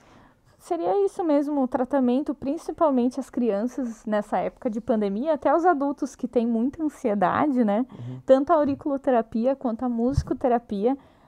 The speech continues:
Speaker 1: conseguem um benefício, um resultado muito bom com as duas técnicas.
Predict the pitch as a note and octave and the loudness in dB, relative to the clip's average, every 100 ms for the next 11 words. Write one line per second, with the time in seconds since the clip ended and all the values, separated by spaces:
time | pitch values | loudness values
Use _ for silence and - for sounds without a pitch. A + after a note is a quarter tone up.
0 | _ _ _ - A#3+ A#3+ G#3+ A#3+ C4 B3 | _ _ _ -6 -4 -2 0 2 0 -2
1 | B3 A3+ A#3 A#3 - A#3 C4 B3 A#3+ A#3 | -4 0 0 -2 -4 -2 2 2 0 0
2 | G3+ A#3+ A#3 A#3 A#3+ C#4 - B3 A3 F#3 | 0 0 -2 0 0 -2 -4 0 0 -2
3 | - _ _ - C4+ - - G#3 G#3 G#3+ | -8 _ _ -20 -20 -10 -4 -2 -2 -4
4 | G#3+ A#3 C4 - F3 - G#3+ - A3 - | -4 -6 -4 -2 -2 -2 -10 -12 -18 -18